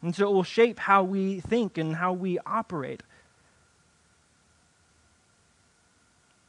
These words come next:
And this leads us to the third question for reflection before we enter into the story,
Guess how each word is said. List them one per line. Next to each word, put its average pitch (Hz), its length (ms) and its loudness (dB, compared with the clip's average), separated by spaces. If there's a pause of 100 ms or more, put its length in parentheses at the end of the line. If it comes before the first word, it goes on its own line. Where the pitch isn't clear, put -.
(240)
And 190 120 2
this 277 120 6
leads 294 200 4
us 240 80 -2
to - 80 -10
the 170 100 -4
third 190 480 4
question 143 680 -2 (920)
for 165 160 -4
reflection 156 460 4
before 147 280 -4
we 147 140 -4
enter 151 320 -6
into 151 400 -8
the 131 80 -16
story, 151 680 -8